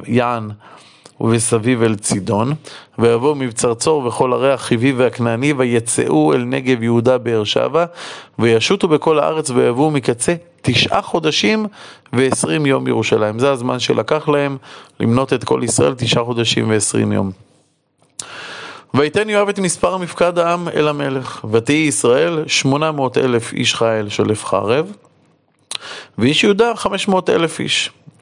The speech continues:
וילך לב דוד אותו אחרי כן ספר את העם." כלומר, מיד אחרי שדוד סופר את ישראל, נופל, נופלת עליו התובנה שהוא עשה מעשה חטא, ודוד מבקש מהקדוש ברוך הוא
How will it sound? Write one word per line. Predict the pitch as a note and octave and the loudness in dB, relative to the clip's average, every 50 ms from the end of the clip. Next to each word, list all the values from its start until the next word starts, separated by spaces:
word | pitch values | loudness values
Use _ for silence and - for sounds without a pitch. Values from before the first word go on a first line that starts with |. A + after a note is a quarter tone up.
| _ _ _ - - - - - - - - - - _ _ - | _ _ _ -20 -20 -20 -20 -20 -20 -20 -20 -20 -20 _ _ -4
וילך | G2 A2+ B2 B2 C3+ C#3+ D3+ C#3+ - - - - - | 0 2 2 2 2 0 -2 -4 -6 -6 -6 -6 -2
לב | - A#2 A#2 B2+ B2+ C3 B2+ A#2+ | 0 2 2 4 2 2 0 -2
דוד | A2 G#2+ A2 G2+ G#2+ B2 A#2+ A#2 | 0 0 0 2 2 2 2 2
אותו | A2 A2+ - B2 A2 | 0 0 0 0 0
אחרי | G#2 - - A2+ | 0 0 0 0
כן | G#2 - - B2+ B2+ B2 | 0 0 -2 -2 -2 -2
ספר | G#2+ - G#2+ G2+ - A2+ A2 G#2+ G#2+ | -2 -4 -4 -2 0 0 0 0 -2
את | G#2 - | -2 -2
העם." | G2+ G2 G2 G2 | -2 -2 -2 -2
כלומר, | - - A2+ A2 A2 A2 A2 | -2 -2 -2 0 0 0 0
מיד | A2 A2+ A2+ A#2 B2+ C3 C3+ C3+ B2+ | 0 0 0 0 0 0 0 -2 -2
אחרי | A#2+ - - B2 | -2 -2 -2 -2
שדוד | - - A#2+ A#2 A2+ A2+ B2+ C3 B2 | 0 0 2 0 2 2 2 0 0
סופר | A#2 A#2+ - - - B2 A2+ - - B2+ B2+ B2+ B2+ | -2 -4 -4 -2 -2 -2 -2 -2 0 0 0 0 0
את | A#2+ A#2+ - | -2 -4 -4
ישראל, | - A2+ - - A2 A2 A2+ A#2+ C3 C#3 C#3 C#3+ D3 - - _ _ _ _ _ _ _ _ _ _ _ _ - - - - - - - - - - - | -4 -4 -2 2 2 2 4 2 2 0 0 -2 -4 -6 -12 _ _ _ _ _ _ _ _ _ _ _ _ -10 -10 -10 -10 -12 -14 -16 -16 -14 -4 -2
נופל, | A2+ A2 - - D3 D#3 D#3 D#3+ D#3+ C#3+ B2+ | 0 0 2 4 4 4 2 2 -2 -2 -2
נופלת | A#2+ A#2 A2+ - - D3 D3 D3+ D3 - | -2 -2 0 0 0 2 2 2 2 2
עליו | C3+ B2 B2+ C3+ C3 C3 | 2 2 2 2 2 0
התובנה | B2 B2 B2+ A#2 G#2+ A2+ A2 A#2+ B2+ C3 | -2 0 -2 0 0 0 0 0 -2 -4
שהוא | B2 - C3+ A#2 A2 | -2 0 2 2 2
עשה | G#2 - - C3 C3 C3 | 0 0 -2 0 0 -2
מעשה | B2+ A#2+ A2 F#2+ G2+ C3+ B2+ - - | -2 -4 -4 -4 -2 -2 0 0 0
חטא, | A#2 - - - A#2 A2+ A2 - - G#2 | 0 -2 -2 -2 -4 -4 -4 -6 -4 -2
ודוד | G#2 A2 F#2+ G#2+ G2+ G2 A#2+ C3 C#3 C#3 C3+ D3 C#3 - - - - - - - - _ _ _ - | -2 0 0 0 0 2 2 2 2 2 0 -2 -4 -4 -8 -20 -20 -20 -20 -20 -20 _ _ _ -2
מבקש | A#2 A2 G2+ A2 G#2+ - - D3 C#3+ - - - - - | 0 0 0 0 -2 0 0 0 0 0 0 -2 -2 0
מהקדוש | A#2 A2+ G#2+ - A#2+ B2 C3 B2 | 0 -2 0 0 -2 -2 -2 -2
ברוך | B2+ B2 A#2+ A2+ | -2 -2 -2 0
הוא | - D3+ D3+ | 0 0 0